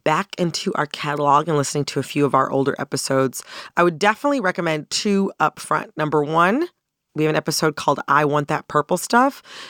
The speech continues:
If you like grape soda and if you miss reruns of Bill Nye the Science Guy, I definitely think that one is for you. And also, if you're into YouTube and sexperts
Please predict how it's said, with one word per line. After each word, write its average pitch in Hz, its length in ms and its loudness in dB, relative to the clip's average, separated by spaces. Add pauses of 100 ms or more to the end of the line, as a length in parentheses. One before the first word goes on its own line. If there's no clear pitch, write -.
If 160 120 -4
you 170 80 -4
like 190 160 4
grape 214 240 0
soda 196 580 4
and 151 140 -2
if 147 200 -4
you 147 140 -4
miss 151 380 0
reruns 147 440 0
of 127 160 -6
Bill 139 140 2
Nye 135 220 0
the 135 80 -4
Science 139 360 -4
Guy, 180 320 2
I 135 120 -6
definitely 123 500 -6
think 147 220 -8
that - 120 -4
one 143 120 -4
is 143 100 -6
for - 140 -4
you. 175 280 2 (440)
And 240 140 2
also, 294 440 2
if - 160 0
you're 226 140 2
into 196 440 0
YouTube 180 800 4
and 143 200 0
sexperts - 800 0